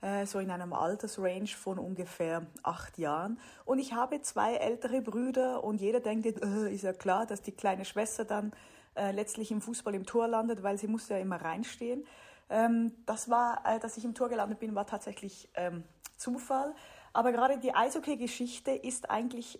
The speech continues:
sehr schön, finde ich, weil meine Brüder haben beide Eishockey gespielt, aber meine Mama hat die Schlittschuhlaufschule beim S C Küsnacht, also in der Gemeinde, das ist, äh, am Zürichsee, geleitet. Und als ich vier Jahre alt war, hat dann der Verein auch wieder gefragt,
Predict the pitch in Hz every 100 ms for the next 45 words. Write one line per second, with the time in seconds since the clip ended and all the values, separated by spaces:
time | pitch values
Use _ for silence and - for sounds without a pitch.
0 | - - 233 226 220 - 226 247 262 262
1 | 247 233 247 - 226 226 220 220 262 277
2 | 220 240 269 196 185 175 196 208 220 220
3 | 240 - 254 240 233 233 226 208 233 247
4 | 247 240 - 254 - 208 170 156 160 -
5 | - 190 214 226 - - - - - 196
6 | 185 185 - 175 - 262 254 247 - -
7 | 190 180 170 175 180 190 214 214 196 175
8 | - - - 165 160 - 156 - 247 233
9 | 226 - 196 190 196 - - - - 220
10 | 185 170 220 - 254 254 - - 226 226
11 | 214 233 - 240 214 202 220 269 - 254
12 | 247 240 247 233 247 - 233 220 214 208
13 | 220 190 185 220 - - 220 240 233 -
14 | 208 226 - -